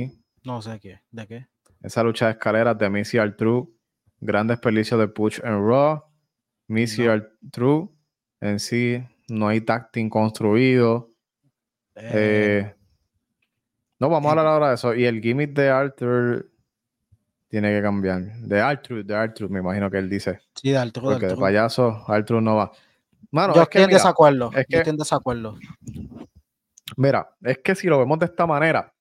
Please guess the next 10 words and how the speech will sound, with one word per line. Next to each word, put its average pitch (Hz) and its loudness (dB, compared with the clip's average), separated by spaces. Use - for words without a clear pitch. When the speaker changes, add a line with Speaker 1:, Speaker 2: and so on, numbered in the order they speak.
Speaker 1:
R-Truth 214 -2
ha 139 -2
conectado 151 0
con 113 0
ese 127 2
personaje 151 2
de 113 0
una 117 0
manera 143 0
increíble. 101 -2